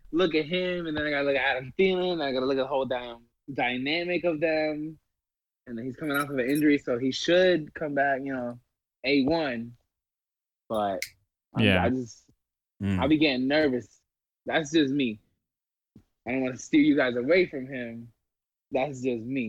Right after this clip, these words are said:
Speaker 1: you know?
Speaker 2: Fair enough.
Speaker 1: I like to hear these little debates that we got. Shit,
Speaker 2: Yeah,
Speaker 1: let's
Speaker 2: fair
Speaker 1: all be
Speaker 2: enough.
Speaker 1: fourth and thirties, the fuck?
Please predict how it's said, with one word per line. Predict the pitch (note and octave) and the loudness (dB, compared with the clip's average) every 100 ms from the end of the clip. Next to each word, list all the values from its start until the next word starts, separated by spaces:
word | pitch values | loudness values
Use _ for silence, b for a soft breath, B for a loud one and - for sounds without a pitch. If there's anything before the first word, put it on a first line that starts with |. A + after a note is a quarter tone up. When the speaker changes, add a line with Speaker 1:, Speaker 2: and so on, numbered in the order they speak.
| G#2 | -4
Speaker 1:
you | G#2+ | -6
know? | G#2+ A2 - | -8 -10 -8
Speaker 2:
Fair | - A#2+ A#2+ | 2 4 4
enough. | A#2+ B2 | 2 2
Speaker 1:
I | |
like | B2+ C3+ - | 4 2 0
to | C#3+ | -8
hear | B2+ C3+ A#2+ A2+ | -2 0 0 -2
these | B2 C3+ | 0 0
little | C3 C3+ B2 | 0 -2 -2
debates | B2+ C3+ A#2+ B2+ - | -2 -2 0 -2 -2
that | C3+ | 0
we | C#3+ | 2
got. | C3+ E3+ A3 - | 2 0 -4 -2
Shit, | G#2 | 2
Speaker 2:
Yeah, | A2+ C3+ | 4 4
Speaker 1:
let's | C#3 | 4
Speaker 2:
fair | A#2 | 6
Speaker 1:
all | B2 | 8
be | |
Speaker 2:
enough. | B2 C#3 | 10 10
Speaker 1:
fourth | E3 | 8
and | F#3 | 2
thirties, | G3+ B3+ F#3 C3 | 2 2 0 -2
the | B2+ | -6
fuck? | - F#3+ | 0 -2